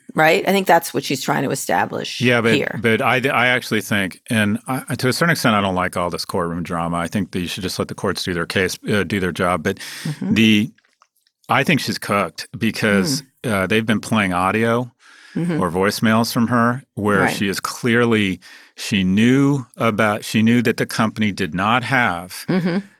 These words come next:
Speaker 2: a contract from the military to do rapid blood testing
Speaker 1: Mm-hmm.
Speaker 2: on helicopters in Afghanistan. She knew
Speaker 1: Mm-hmm.
Speaker 2: that was not
Speaker 1: Yeah.
Speaker 2: the case, and she was claiming that.
Speaker 1: Right.
Speaker 2: She, she was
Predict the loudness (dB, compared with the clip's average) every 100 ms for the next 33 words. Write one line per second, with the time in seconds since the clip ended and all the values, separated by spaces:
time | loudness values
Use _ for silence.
0 | _ -4 -4 0 0 2 -2 0 0 2
1 | 2 0 0 0 2 0 -4 -8 -6 -2
2 | -2 -2 -2 -2 -4 -2 -4 -2 -2 0
3 | 0 -2 -2 -2 -2 0 -2 -2 -4 -6
4 | -4 -6 -4 -4 -4 -6 -10 -12 -16 -20
5 | -20 -20 -20 -20 -8 0 2 4 4 2
6 | -2 -4 -2 0 0 0 -2 -2 -4 -4
7 | -8 -10 -6 -4 -4 -4 -4 -6 -6 -2
8 | 0 0 -2 -4 -8 -14 -20 -20 -10 -4
9 | -4 -2 0 2 0 -2 -2 0 0